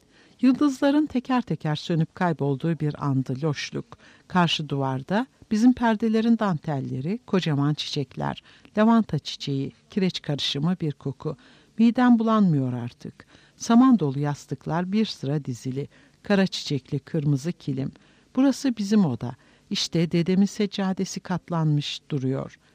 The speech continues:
Tesbihi üzerinde. Dedem öldü. Doğrulmak istedim. Başım öyle ağır ki kaldırmama imkan yok. Bir çocuk çehresi tam karşımda. Hatırlayacağım onu. Kara gözleri var.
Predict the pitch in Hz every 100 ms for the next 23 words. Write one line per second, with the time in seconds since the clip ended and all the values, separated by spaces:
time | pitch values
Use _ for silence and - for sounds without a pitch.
0 | _ 202 185 - 165 170 135 - 131 131
1 | 127 135 - _ _ _ _ _ - 151
2 | 139 147 151 151 151 135 156 - - _
3 | _ _ _ - 240 269 262 254 - -
4 | - 143 139 135 - _ _ - 220 -
5 | 202 - 196 202 196 147 165 - - 139
6 | 131 _ _ - 233 240 240 226 220 220
7 | 190 160 - 165 147 131 139 - _ _
8 | _ 233 247 - 233 233 - 147 127 143
9 | 190 - 175 143 135 123 - 135 127 131
10 | _ _ - 208 247 233 247 240 254 220
11 | 147 123 123 131 _ _ - 196 208 202
12 | 208 190 202 196 165 117 -